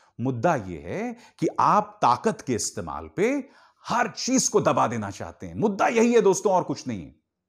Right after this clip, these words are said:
यह सरकार यही करना चाहती है। इस बात की इन्हें चिंता नहीं है कि देश का क्या होगा, नहीं। दिल्ली के साथ तुमने क्या किया बताओ? जो तुमने कश्मीर के साथ किया, वही तुमने दिल्ली के साथ किया।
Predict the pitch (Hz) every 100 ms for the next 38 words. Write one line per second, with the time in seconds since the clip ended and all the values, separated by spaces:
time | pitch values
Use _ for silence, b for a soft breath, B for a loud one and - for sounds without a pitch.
0 | _ _ _ 143 180 165 202 202 175 175
1 | 151 120 113 98 - 73 58 _ _ _
2 | _ _ _ _ _ _ _ _ _ _
3 | - 110 139 214 220 226 220 170 160 196
4 | 185 247 202 127 127 117 135 - - -
5 | 117 92 85 87 226 262 113 - _ _
6 | _ _ _ _ _ _ _ _ _ _
7 | _ _ - 262 247 220 175 156 123 110
8 | 101 104 95 98 143 220 - _ _ _
9 | _ _ _ - 156 175 175 131 - 175
10 | 285 233 170 127 - 117 95 147 151 196
11 | 208 240 262 240 233 240 240